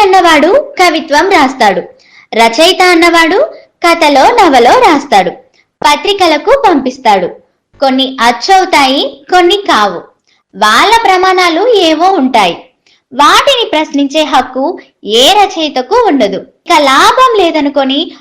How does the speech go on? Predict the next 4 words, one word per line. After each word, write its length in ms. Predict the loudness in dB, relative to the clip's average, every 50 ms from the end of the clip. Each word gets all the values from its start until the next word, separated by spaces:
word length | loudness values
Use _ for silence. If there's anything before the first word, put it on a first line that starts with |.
| _ -6 -6
ఒక 120 | -4 -4 -4 -4 -2
పుస్తకంగా 640 | -4 -4 -2 -2 -2 0 0 0 0 0 0 0 0 0 -2 -4 -6 -2 0
తీసుకురావాలని 880 | 0 0 0 -4 -6 -4 -2 -2 -2 0 0 0 0 0 -2 -2 -2 0 0
అనుకుంటాడు. 560 | 0 0 -2 -4 -6 -4 0 0 0 0 -2